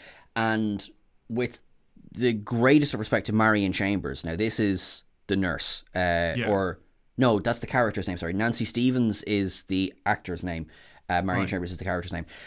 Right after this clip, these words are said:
Speaker 1: So here's my funny little, this is cool tidbit behind the scenes. She is, the character of Marion Chambers is the only character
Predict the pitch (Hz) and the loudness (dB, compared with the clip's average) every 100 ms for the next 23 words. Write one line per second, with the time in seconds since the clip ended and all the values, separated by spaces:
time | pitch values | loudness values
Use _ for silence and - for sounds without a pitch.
0 | - - 120 104 - - _ 143 160 185 | -18 0 4 4 2 -10 _ 8 10 10
1 | - 170 143 131 113 113 95 92 _ _ | 10 10 8 8 6 4 4 -2 _ _
2 | - 110 107 92 - _ - - - 226 | -4 -2 -2 -4 -8 _ -20 -8 8 12
3 | 214 196 - 170 147 - 127 123 110 98 | 12 12 8 6 6 6 2 2 0 -2
4 | - - - - 175 180 - 143 107 95 | -10 -16 -6 -2 0 0 0 2 2 -2
5 | - 113 - 165 131 - 95 123 - - | -6 -4 2 4 2 -2 -6 -6 -8 -16
6 | _ - - 104 95 - 139 151 143 131 | _ -8 0 2 2 2 4 4 0 -4
7 | 101 95 - - - - 120 120 113 - | -4 -6 -10 -16 -8 -2 0 0 -4 -4
8 | - 160 175 185 156 170 170 - - - | 8 10 10 6 2 0 -2 -8 -20 -20
9 | - 151 110 82 90 107 | -4 0 0 -2 -4 -4